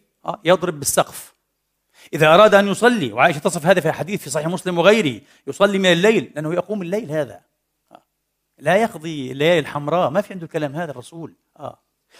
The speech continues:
وطبعا يبيت طاويا معظم الليالي، ويبتن طاويات أيضا بلا أكل بلا عشاء، وما يتحصل عليه من مال يعطيه الفقراء والمساكين والأرامل، ويتألف به قلوب ضعاف الإيمان،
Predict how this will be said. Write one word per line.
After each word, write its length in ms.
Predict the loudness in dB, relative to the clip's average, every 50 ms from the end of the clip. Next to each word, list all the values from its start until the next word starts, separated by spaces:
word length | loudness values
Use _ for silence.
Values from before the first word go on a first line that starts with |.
| _
وطبعا 340 | -4 2 2 4 4 6 4
يبيت 440 | 4 4 4 4 4 2 2 4 6
طاويا 380 | 8 8 8 8 6 6 4 4
معظم 400 | 4 4 4 4 4 4 2 2
الليالي، 520 | 4 4 6 6 6 4 4 2 0 4
ويبتن 460 | 6 8 8 8 6 4 0 0 -2
طاويات 560 | 2 4 4 4 4 4 4 6 6 4 4
أيضا 220 | 2 -2 -2 -2 -2
بلا 340 | -4 -2 2 2 4 4 2
أكل 160 | 0 -4 -4
بلا 260 | -8 -4 0 2 2
عشاء، 640 | 4 2 2 2 4 4 6 6 4 2 -4 _ _ _ _ _ _ _ _ _ _ _ _ _ _ _ 2
وما 200 | 4 6 6 6
يتحصل 480 | 6 4 4 2 2 0 0 2 2
عليه 280 | 4 6 6 6 4 2
من 60 | 2
مال 140 | 2 2 2
يعطيه 260 | 2 -2 -2 0 0
الفقراء 500 | 0 -2 -4 -6 0 4 6 6 6 6
والمساكين 520 | 4 0 0 -2 -2 -2 -4 -4 -4 -4 -4
والأرامل، 400 | -2 2 2 2 2 2 0 -6 _ _ _ -2
ويتألف 520 | 0 0 2 2 2 2 2 4 2 0
به 200 | 2 0 0 0
قلوب 280 | 0 0 0 -2 -2 2
ضعاف 300 | 4 4 6 6 4 2
الإيمان، 640 | -2 -2 0 0 2 4 4 4 4 4 0 -4